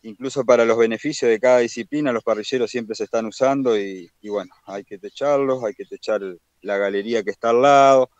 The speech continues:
Y, y bueno, y seguimos co-, con las obras. Había una obra que, que dejó también empezada la, la, la, la comisión saliente, que es la renovación del tejido perimetral de la cancha. Eh,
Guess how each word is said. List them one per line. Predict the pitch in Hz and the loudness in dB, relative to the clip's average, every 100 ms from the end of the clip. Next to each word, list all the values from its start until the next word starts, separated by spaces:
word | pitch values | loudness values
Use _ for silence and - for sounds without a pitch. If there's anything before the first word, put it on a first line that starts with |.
| _ _ _ - _ _ _ | _ _ _ -20 _ _ _
Y, | 110 110 107 104 104 - | -12 -12 -12 -14 -16 -18
y | 110 | -10
bueno, | 151 165 | -6 -4
y | 139 | -4
seguimos | 143 151 185 160 | 0 2 2 0
co-, | - 135 127 120 117 113 | 4 8 8 8 6 4
con | 123 120 | 2 0
las | 117 | 4
obras. | 156 151 139 127 117 | 4 6 6 4 2
Había | 113 120 117 | -2 2 2
una | 113 117 120 | 2 2 4
obra | 131 120 | 4 4
que, | 117 113 107 | 2 2 2
que | 92 | 2
dejó | 107 104 - 117 | 0 0 2 2
también | 107 110 117 | 2 -4 -6
empezada | 110 104 - 127 117 | -10 -12 -4 0 2
la, | 107 104 | 2 2
la, | 101 98 | 0 -2
la, | 104 | -2
la | 104 104 | -2 -4
comisión | 104 101 113 | -6 -8 -10
saliente, | 113 110 156 135 110 | -6 -4 -4 -4 -6
que | 107 | -4
es | 104 | -4
la | 101 101 | -2 -2
renovación | 101 101 101 98 120 117 | -2 -4 -6 -8 -10 -10
del | 104 | -12
tejido | 101 - 117 98 | -14 -12 -10 -10
perimetral | 104 101 101 120 117 | -12 -12 -12 -8 -6
de | 110 | -4
la | 104 | -4
cancha. | 147 175 175 208 247 _ _ _ _ _ _ | -2 -2 -2 -6 -6 _ _ _ _ _ _
Eh, | - 95 92 85 | -18 -16 -14 -16